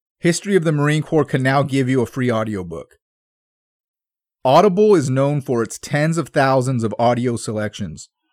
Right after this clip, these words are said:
ranging from books to podcasts to even meditation sessions. I use Audible for myself and for some of the reference material we use on the show. I love audiobooks. For one, I'm a crayon eater,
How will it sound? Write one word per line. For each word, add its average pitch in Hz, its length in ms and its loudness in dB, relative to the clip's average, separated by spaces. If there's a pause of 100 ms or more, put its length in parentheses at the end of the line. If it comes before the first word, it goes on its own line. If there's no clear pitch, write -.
(120)
ranging 131 380 2
from 120 240 -2
books - 540 2 (380)
to 127 120 -6
podcasts 143 720 4
to - 120 -10
even 131 220 -2
meditation 123 640 -2
sessions. 80 520 -8 (1500)
I 135 80 4
use 202 260 4
Audible 175 380 6
for 156 120 -4
myself 117 600 -2 (180)
and 120 140 -6
for 147 100 0
some 175 220 2
of 190 80 2
the 175 80 4
reference 147 420 2
material 117 540 -2
we 117 80 -6
use 127 340 0
on 113 140 0
the 107 80 -4
show. 110 460 -2 (720)
I 131 80 2
love 143 240 6
audiobooks. 117 800 2 (500)
For 131 100 -6
one, 131 420 2 (260)
I'm 127 120 -4
a 120 40 -2
crayon 151 320 0
eater, 92 320 -8